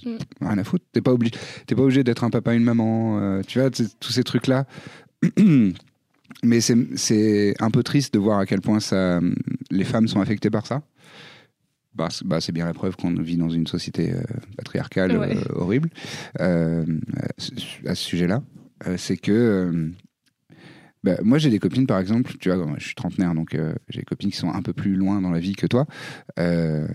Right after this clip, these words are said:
Speaker 2: qui sont, euh, nulle part.
Speaker 1: Ouais.
Speaker 2: Donc,
Speaker 1: Oui.
Speaker 2: euh, elles n'ont pas d'enfants, elles ne veulent pas d'enfants, et, euh, voilà, c'est comme ça. Et elles sont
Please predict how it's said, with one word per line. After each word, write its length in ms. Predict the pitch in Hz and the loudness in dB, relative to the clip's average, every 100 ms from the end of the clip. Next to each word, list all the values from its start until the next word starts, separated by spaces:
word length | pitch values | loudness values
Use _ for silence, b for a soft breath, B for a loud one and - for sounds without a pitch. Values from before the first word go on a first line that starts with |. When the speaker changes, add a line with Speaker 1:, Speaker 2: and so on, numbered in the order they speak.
| - - - | -8 -12 -12
Speaker 2:
qui 100 | - | -2
sont, 320 | 113 117 98 | 2 4 4
euh, 60 | |
nulle 240 | 92 107 117 | 4 2 2
part. 200 | 98 85 B B B _ _ - | 0 -2 B B B _ _ 0
Speaker 1:
Ouais. 260 | 240 196 - - | 2 0 -6 -2
Speaker 2:
Donc, 160 | 95 220 | 0 0
Speaker 1:
Oui. 80 | 202 | -2
Speaker 2:
euh, 40 | - - _ | -8 -14 _
elles 140 | 92 85 | -4 -2
n'ont 140 | 95 | -2
pas 120 | 101 | -2
d'enfants, 340 | 90 73 120 135 | -2 -2 0 2
elles 80 | 92 | 2
ne 80 | |
veulent 220 | 87 95 87 | 0 0 0
pas 140 | 85 | -2
d'enfants, 440 | 82 76 107 147 | -2 -4 -2 0
et, 260 | 143 87 92 | 0 0 -2
euh, 40 | 73 - - - _ | -4 -6 -8 -8 _
voilà, 140 | 117 170 | -2 -2
c'est 100 | - | -4
comme 120 | - | -6
ça. 100 | - - _ _ B B B B B B B B B B B B B _ | -6 -8 _ _ B B B B B B B B B B B B B _
Et 60 | 82 | -4
elles 140 | 76 | -4
sont 200 | 71 85 | -6 -12